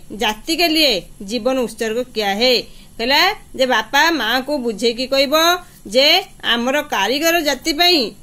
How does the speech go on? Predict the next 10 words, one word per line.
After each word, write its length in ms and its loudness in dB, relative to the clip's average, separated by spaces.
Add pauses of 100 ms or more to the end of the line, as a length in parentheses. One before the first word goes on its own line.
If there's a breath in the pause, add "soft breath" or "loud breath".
(180)
ତ 40 -8
ଆମ, 300 -2
ମୋ 280 0
ବା-, 260 -4
ମୋ 520 -2
ପୁଅ 460 2 (240)
କଣ 120 -4
କଲା? 340 2
ଜୀବନ 500 -2 (540)
ଦେଇଦେଲା। 920 0